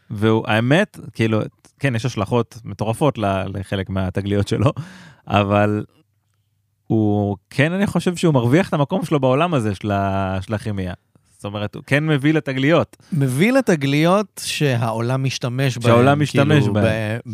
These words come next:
Speaker 2: בכמות היסטרית.
Speaker 1: מה הם יושבים שם כל הכימאים האלה ועושים?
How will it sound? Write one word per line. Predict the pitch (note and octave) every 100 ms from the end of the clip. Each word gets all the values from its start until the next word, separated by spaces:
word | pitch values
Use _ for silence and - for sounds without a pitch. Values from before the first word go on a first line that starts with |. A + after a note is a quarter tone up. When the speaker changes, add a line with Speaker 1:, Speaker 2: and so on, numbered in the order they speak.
| G2+ G2+ -
Speaker 2:
בכמות | C3 A#2 A2+ A#2+ A#2 B2+
היסטרית. | A#2 - B2 F2
Speaker 1:
מה | B2 F3
הם | A3+
יושבים | A3 F3 G#3+
שם | A3 G3+
כל | G#3 G#3
הכימאים | F3+ F3 F3+ F#3+
האלה | F3+ D#3+
ועושים? | D3+ C#3+ G3+